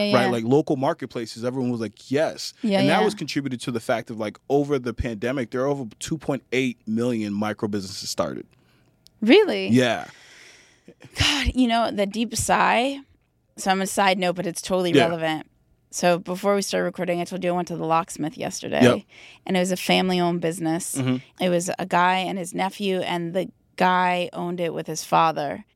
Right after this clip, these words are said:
Speaker 1: As I was le-, and it was, I had this amazing experience at the locksmith. And as I was leaving, I thought, "Man, are family-owned businesses gonna exist now?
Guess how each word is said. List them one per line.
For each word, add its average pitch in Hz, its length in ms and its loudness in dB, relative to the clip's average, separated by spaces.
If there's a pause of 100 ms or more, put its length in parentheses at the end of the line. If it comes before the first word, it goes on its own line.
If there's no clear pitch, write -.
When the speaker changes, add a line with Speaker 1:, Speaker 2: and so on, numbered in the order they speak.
(400)
Speaker 1:
As 180 200 0
I 185 80 0
was 180 140 -6
le-, 175 80 -2
and 180 160 -2
it 175 40 0
was, 175 100 0
I 160 120 2
had 180 140 0
this 180 180 0
amazing 180 440 2
experience 165 520 -2
at - 80 -14
the 160 80 -2
locksmith. - 720 -6 (540)
And 175 360 2 (100)
as 185 280 2
I 190 80 0
was 190 160 -4
leaving, 180 340 -4
I 175 80 -4
thought, 185 300 -10 (140)
"Man, - 380 -14 (640)
are 190 100 0
family-owned 202 560 0
businesses 190 480 -4
gonna 170 240 0
exist - 420 -4
now? 208 360 -2